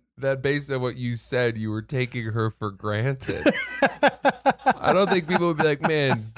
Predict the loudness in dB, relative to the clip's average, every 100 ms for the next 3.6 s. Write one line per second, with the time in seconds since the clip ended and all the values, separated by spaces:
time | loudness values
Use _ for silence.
0 | -8 -2 0 2 4 4 2 0 -4 -12
1 | _ -14 -8 -4 -4 0 2 2 2 0
2 | -6 -6 0 0 0 -2 -4 -8 -4 -2
3 | 0 2 2 0 -4